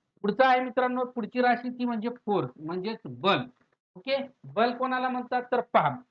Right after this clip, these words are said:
वस्तूवर लागू होणारा धक्का किंवा आकर्षण जो त्या वस्तूच्या संवेगात बदल घडवतो. काय म्हटलेलं आहे? फोर्स, की वस्तूवर लागू होणारा एखादा धक्का असेल, म्हणजे त्याला केलेलं पुशअप असेल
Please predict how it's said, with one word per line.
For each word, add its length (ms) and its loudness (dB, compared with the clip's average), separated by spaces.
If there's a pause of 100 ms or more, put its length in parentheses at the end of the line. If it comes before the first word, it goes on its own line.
(400)
वस्तूवर 540 2
लागू 400 4
होणारा 360 4
धक्का 640 2 (280)
किंवा 240 4
आकर्षण 720 0 (460)
जो 180 2
त्या 200 4
वस्तूच्या 640 2 (100)
संवेगात 640 2
बदल 360 -2
घडवतो. 520 -2 (600)
काय 120 -2
म्हटलेलं 360 -4
आहे? 160 -4
फोर्स, 280 2 (140)
की 460 -2 (180)
वस्तूवर 800 2
लागू 500 4
होणारा 380 6
एखादा 440 2
धक्का 400 0
असेल, 420 0
म्हणजे 200 -6
त्याला 220 0
केलेलं 320 2
पुशअप 460 2
असेल 360 2